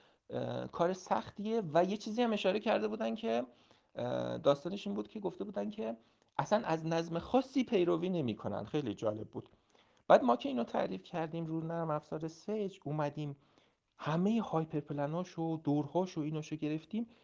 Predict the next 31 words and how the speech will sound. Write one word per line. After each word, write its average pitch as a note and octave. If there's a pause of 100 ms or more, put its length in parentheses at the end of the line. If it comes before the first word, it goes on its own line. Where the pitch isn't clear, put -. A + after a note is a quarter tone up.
(640)
متوجه F3+
شدیم A#3+
که -
اتفاقاً A3+
نظم B3
خاصی A#3
هم E3+ (540)
داره. D#3
چه A#3+
نظمی C#3+
داره؟ C3+
نظمش F3+
این F3
بود E3+
که، F#3 (880)
اه، A#2+ (120)
ولی C3
این، F#3
ببینید C#3+
این E3
خروجی A#2+
گرفتیم G#2
و G2+
مثلاً A2
چندین C3+
صفحه D3
خروجی A#2+
گرفتیم، D#3
نشستیم D#3
اینو B2+
رو E3